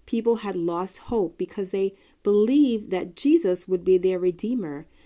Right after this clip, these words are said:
and become their earthly king, freeing them from oppression of the Roman government. His death left many with feelings of hopelessness and despair. We as believers now call that fateful Friday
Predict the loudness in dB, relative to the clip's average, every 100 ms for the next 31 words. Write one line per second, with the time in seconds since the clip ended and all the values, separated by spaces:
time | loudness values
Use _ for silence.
0 | _ -4 0 0 -2 -4 -2 0 -2 -6
1 | -10 -4 -4 -2 -4 -4 -6 -10 -10 -14
2 | _ _ _ -14 -2 4 4 4 0 -2
3 | -4 -6 -8 -8 -12 -6 -2 -2 -4 -10
4 | _ -20 -8 -8 -4 -2 -2 -4 -4 -6
5 | -6 -8 -10 -12 -18 _ _ _ _ -20
6 | _ _ 2 2 2 -4 -6 -6 -10 _
7 | -6 -6 -6 -6 -6 -4 -4 -4 -6 -10
8 | -6 0 0 0 -4 -6 -10 -12 -6 -6
9 | -6 -8 -8 -8 -2 -2 -2 -8 -8 -2
10 | 4 4 2 -8 -8 -14 _ _ _ _
11 | _ _ _ _ _ -12 -2 0 0 -2
12 | -2 0 2 0 -2 -2 -2 -4 _ -8
13 | -6 -4 -4 -6 -6 -6 -6 -10 -6 -4
14 | -4 -8 -4 -4 -4 -8 -8 -8 -6 -6
15 | -6 -8 -10